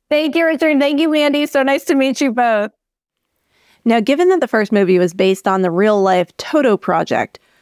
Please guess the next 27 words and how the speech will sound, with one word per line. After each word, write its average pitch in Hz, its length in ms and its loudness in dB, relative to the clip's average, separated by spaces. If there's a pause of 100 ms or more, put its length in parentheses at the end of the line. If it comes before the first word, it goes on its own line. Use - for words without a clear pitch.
(180)
I 226 60 0
wanted 285 240 0
to 392 60 -8
find 294 240 0
out 175 160 0
if 170 100 -4
the 160 60 -4
sequel 175 600 -2
would 226 100 0
also 285 240 -2
be 214 120 0
based 190 260 0
on 185 80 2
real 170 180 0
research. - 600 -4 (120)
So - 160 -2
I 427 40 2
spoke 233 200 -2
to 277 80 -2
Harold 247 380 0
Brooks - 320 -2
from 202 140 2
the 190 80 2
National 180 420 0
Severe 175 300 0
Storms 165 360 -2
Laboratory. - 720 -2